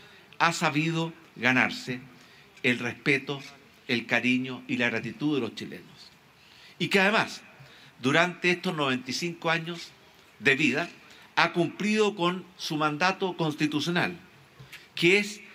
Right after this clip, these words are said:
proteger la seguridad de las personas y de las familias, resguardar el orden público, dar eficacia al derecho y proteger nuestras fronteras. Tareas que son absolutamente esenciales para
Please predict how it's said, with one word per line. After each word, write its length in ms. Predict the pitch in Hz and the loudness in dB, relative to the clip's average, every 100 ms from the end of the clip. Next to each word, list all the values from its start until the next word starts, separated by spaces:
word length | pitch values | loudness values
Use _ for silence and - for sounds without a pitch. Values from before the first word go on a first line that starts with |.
| - - | -20 -4
proteger 720 | 156 156 156 143 180 190 185 - | 0 2 2 0 2 2 0 -4
la 160 | 147 | -4
seguridad 760 | - 143 127 131 127 151 170 170 - | -2 -2 0 2 2 4 2 -2 -6
de 80 | 127 | -2
las 120 | 117 | -2
personas 680 | - 104 - 151 147 160 - | -4 -6 -2 0 0 -4 -6
y 60 | |
de 60 | 131 | -2
las 120 | 120 | -2
familias, 560 | 120 113 98 73 - - - - - - - - - | -2 -4 -4 -8 -16 -20 -20 -20 -20 -20 -20 -16 0
resguardar 680 | 147 156 165 156 196 208 - | 2 4 2 4 2 2 0
el 140 | 151 | 2
orden 340 | 160 180 160 - | 2 2 -2 -4
público, 520 | 151 113 90 82 - - - - - - - - 120 | -4 -4 -4 -10 -14 -20 -18 -18 -18 -20 -20 -20 0
dar 300 | 175 202 - | 4 4 0
eficacia 800 | 175 160 147 - 196 - 190 185 - | -6 -2 -2 2 0 0 -6 -4 -2
al 160 | 139 | -2
derecho 460 | 131 123 90 - - - _ - - - - - | 0 -2 -2 -6 -18 -20 _ -20 -20 -20 -18 -6
y 80 | 147 | -4
proteger 580 | 147 147 143 170 175 - | -2 -2 -2 0 -2 -2
nuestras 320 | 139 135 131 | -10 -10 -10
fronteras. 500 | - 107 - 90 - - _ _ - - - _ | -12 -12 -12 -16 -16 -20 _ _ -20 -20 -20 _
Tareas 520 | - 139 175 170 - - - - - - _ | 0 2 2 0 -4 -18 -18 -20 -20 -20 _
que 100 | 131 | -4
son 220 | 120 160 | 0 2
absolutamente 1080 | 151 - - - 151 185 208 160 175 170 165 | 0 -2 -8 -4 -2 -2 -2 -2 -2 -4 -6
esenciales 640 | 147 131 123 170 156 156 147 | -6 -6 -4 0 0 -2 -4
para 440 | 139 135 143 143 | 0 2 2 -2